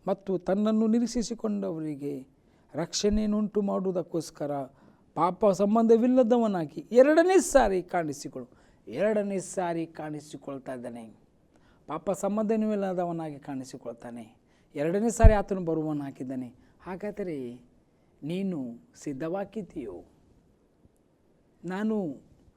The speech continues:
ಅಂತ್ಯಕಾಲದ ಅಂತ್ಯದಲ್ಲಿ ಇದ್ದೇವೆ ಅಂತ ಹೇಳುವ ಸಂದೇಶಗಳನ್ನು ಕೊಟ್ಟಿದ್ದೇನೆ.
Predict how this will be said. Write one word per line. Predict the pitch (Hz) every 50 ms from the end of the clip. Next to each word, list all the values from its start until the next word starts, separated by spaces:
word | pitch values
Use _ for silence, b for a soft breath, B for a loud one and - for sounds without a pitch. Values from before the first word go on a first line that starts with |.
| _ _ _ -
ಅಂತ್ಯಕಾಲದ | - 196 180 - 254 226 180 214 214 214 202 202 - -
ಅಂತ್ಯದಲ್ಲಿ | 196 202 233 220 - - 247 208 233 220 214
ಇದ್ದೇವೆ | 208 180 175 214 208 190
ಅಂತ | 196 180
ಹೇಳುವ | - 180 185 196 180
ಸಂದೇಶಗಳನ್ನು | 170 - 185 190 185 185 - - 185 190 185 196 190
ಕೊಟ್ಟಿದ್ದೇನೆ. | - - 180 - 196 175 165 165 147 135 123 113